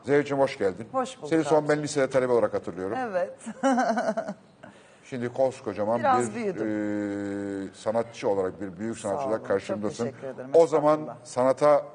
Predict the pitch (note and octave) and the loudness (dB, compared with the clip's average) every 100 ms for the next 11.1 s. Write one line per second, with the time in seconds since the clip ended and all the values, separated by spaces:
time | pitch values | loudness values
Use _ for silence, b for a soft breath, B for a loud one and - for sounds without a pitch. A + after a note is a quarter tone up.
0 | - - - - - - - A#2+ C3+ C3+ | -20 -20 -20 -20 -20 -20 -10 0 2 2
1 | C#3+ C#3 A2+ A#2 A2 C#3 C3 C3+ - - | 4 4 4 0 0 2 2 0 -6 -2
2 | A2+ A#2 A#2+ C3+ G#2+ G#2 G2+ G2+ G2+ G2+ | 2 4 4 4 2 0 -2 -2 -2 -2
3 | G2+ G#2+ A2+ G2+ - - B2 C3 B2+ C3 | -4 0 2 2 -4 -10 -4 2 6 6
4 | A#2+ G#2+ A2+ A2 A2+ A#2 A#2 B2 A2+ G#2+ | 6 4 6 6 2 -2 -4 -2 0 0
5 | G#2 F#2+ A2 B2 C#3 B B B G#2 G#2 | 0 0 0 0 -2 B B B -4 -2
6 | G#2 - A2+ A2 - - A#2+ G#2+ G#2 G2+ | -2 -2 -4 -4 -10 -4 -4 -2 -4 -6
7 | F#2+ G#2+ G#2 A2 G2+ G2+ C3 C#3 - B | -6 -6 -4 -2 -2 0 -2 -4 -8 B
8 | B - G2+ F#2+ F#2 - A2 - A2 G#2 | B -10 -6 -4 -6 -4 -6 -4 -4 -2
9 | G2+ G2+ G#2 A2 - G2 G2+ G#2+ G2 F#2+ | -2 -4 -4 -6 -2 0 2 0 -4 -6
10 | G2+ A2+ - F#2 F#2+ E2+ A2 G2+ G2 A#2 | -6 -8 -8 -8 -8 -6 -6 -6 -8 -10
11 | B2+ | -10